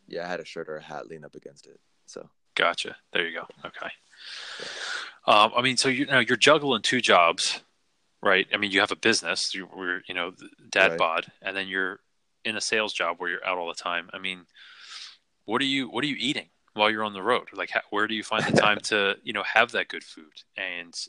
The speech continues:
Speaker 1: I
Speaker 2: you know,
Speaker 1: usually
Speaker 2: are
Speaker 1: meal
Speaker 2: you
Speaker 1: prep.
Speaker 2: pack-, okay, so you're
Speaker 1: Yeah.
Speaker 2: packing your, packing your
Speaker 1: Yeah.
Speaker 2: stuff and eating on the road?
Speaker 1: Yeah. Mm-hmm.
Speaker 2: Okay. So you just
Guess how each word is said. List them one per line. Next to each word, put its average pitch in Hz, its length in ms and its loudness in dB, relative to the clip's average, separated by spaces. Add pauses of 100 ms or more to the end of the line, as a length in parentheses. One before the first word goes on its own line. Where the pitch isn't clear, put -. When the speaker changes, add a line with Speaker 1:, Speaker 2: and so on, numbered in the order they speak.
Speaker 1:
I 123 80 0
Speaker 2:
you 107 80 0
know, 95 80 -2
Speaker 1:
usually 95 240 -6
Speaker 2:
are 92 40 -8
Speaker 1:
meal 87 180 -4
Speaker 2:
you 95 80 -10
Speaker 1:
prep. - 100 -6
Speaker 2:
pack-, 110 160 2 (420)
okay, 92 180 -4
so - 120 -10
you're 85 140 -8
Speaker 1:
Yeah. - 60 -4
Speaker 2:
packing 98 220 -4
your, 92 120 -8 (100)
packing 92 300 -4
your 87 80 -6
Speaker 1:
Yeah. 80 60 -4
Speaker 2:
stuff 92 180 -2
and 90 100 -8
eating 90 140 -8
on 90 80 -6
the 85 80 -12
road? 90 260 -4 (340)
Speaker 1:
Yeah. 90 140 -6 (640)
Mm-hmm. 87 200 -16 (440)
Speaker 2:
Okay. 101 300 -2 (720)
So - 160 -6
you 92 60 -4
just 90 180 -6